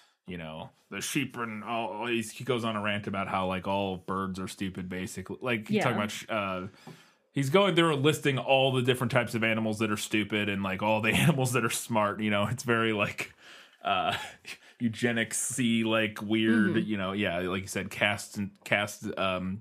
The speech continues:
Speaker 1: system enforcement and, like, everybody staying in their proper places and all this sort of stuff. Uh, and so, yeah, that, that, you're saying the elements of that are there, but the, the movie turns it into, like, a full-on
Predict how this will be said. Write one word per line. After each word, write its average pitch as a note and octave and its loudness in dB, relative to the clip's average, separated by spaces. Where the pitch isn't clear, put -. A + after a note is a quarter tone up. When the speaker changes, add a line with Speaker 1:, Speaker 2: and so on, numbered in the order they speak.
Speaker 1:
system G2+ -2
enforcement G#2 0
and, F#2+ -2
like, F2+ -6
everybody F#2+ -2
staying G2 -2
in F#2+ -2
their F2+ -2
proper G2 0
places B2 0
and A#2+ 2
all A#2 4
this A2 -2
sort G#2+ -2
of G#2 -4
stuff. - -2
Uh, D#2 -2
and G2 -2
so, A2 0
yeah, D2 0
that, F#2+ -2
that, C#3 2
you're C3 -2
saying C#3+ 0
the - -6
elements C3+ 2
of G2+ 0
that F#2+ 0
are G2 0
there, F#2 0
but F2+ -6
the, F2+ -2
the F2+ -4
movie F#2+ -2
turns F#2 -6
it F2 -8
into, F2+ -6
like, E2+ -8
a - -14
full-on D#2 -8